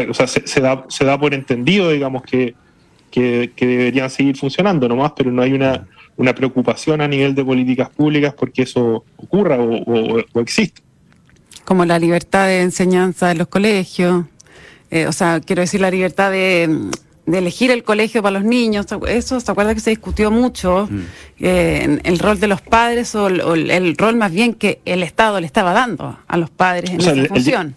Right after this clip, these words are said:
Speaker 1: en el discurso del Estado justamente se intenta sacar a la familia hacia el lado y destacar la autonomía y la, la independencia de juicio de, de, de lo, de los tute-, de los menores tutelados, y además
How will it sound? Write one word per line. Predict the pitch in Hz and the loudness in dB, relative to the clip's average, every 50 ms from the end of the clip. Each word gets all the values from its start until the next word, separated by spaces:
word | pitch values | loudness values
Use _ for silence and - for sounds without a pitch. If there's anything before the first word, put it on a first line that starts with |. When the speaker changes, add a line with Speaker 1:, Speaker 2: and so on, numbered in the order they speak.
| - _ - | -12 _ -2
Speaker 1:
en | 135 135 131 | 0 0 0
el | 135 127 | 0 0
discurso | 135 - - - 196 185 - 208 190 180 | -2 -2 -2 -2 -2 -2 0 0 0 2
del | 170 143 - | 2 0 0
Estado | 175 - - 190 185 190 185 | -2 -2 0 0 0 0 -2
justamente | - 190 - - 151 156 165 165 - 160 | -4 -4 -4 -2 -2 -2 -2 -4 -6 -6
se | - 143 | -6 -6
intenta | 131 - 143 139 139 - 147 | -4 -2 -2 -2 0 0 -2
sacar | - - 120 - 131 135 | 0 -2 -2 0 0 2
a | 143 | 2
la | 147 139 | 0 -2
familia | - 127 120 131 135 147 139 | -2 -4 -2 0 0 0 0
hacia | - 135 | 0 0
el | 120 117 120 | 0 2 2
lado | 135 139 135 143 147 147 151 | 2 2 2 2 2 0 0
y | 139 | -2
destacar | 127 120 - - 117 113 - 127 135 139 | -4 -6 -6 -6 -4 -2 0 0 0 0
la | 139 135 | 0 0
autonomía | 131 - - 123 120 113 110 117 123 135 143 147 147 139 131 131 127 123 | -2 -2 -2 -2 -2 -2 -4 -4 -4 -2 0 2 2 4 4 2 2 0
y | 120 | 0
la, | 117 120 117 110 107 110 - - _ _ _ _ _ - | 0 0 0 0 0 -2 -4 -8 _ _ _ _ _ 0
la | 117 | 0
independencia | 120 117 117 110 117 113 113 117 131 139 143 139 - - 135 131 127 127 123 | 2 2 0 0 0 -2 0 0 0 0 0 -2 -2 0 0 2 2 2 0
de | 120 123 113 - | 0 -2 -4 -4
juicio | - 143 139 147 147 - 147 139 135 131 127 | -2 -2 -2 -2 -2 -2 -2 0 0 0 0
de, | 120 113 | 0 0
de, | 113 113 113 104 | -2 -2 -4 -4
de | 92 - 104 | -4 -2 0
lo, | 107 110 107 107 98 | 2 2 2 0 0
de | 92 113 107 | 0 0 0
los | 113 107 - - | 0 0 -2 -2
tute-, | - 131 120 - 117 117 | -2 -2 0 0 0 2
de | 117 | 2
los | 120 113 | 0 0
menores | 113 123 127 135 139 135 139 143 | 0 0 0 2 0 0 -2 -2
tutelados, | - 135 127 131 143 156 170 147 127 127 147 165 - _ _ _ _ _ _ _ _ _ | -2 -2 0 0 0 0 2 0 0 0 -2 -4 -8 _ _ _ _ _ _ _ _ _
y | 127 123 131 | -4 -2 0
además | 131 135 135 135 147 165 175 190 208 - | 0 0 0 -2 -2 0 0 -2 -2 -6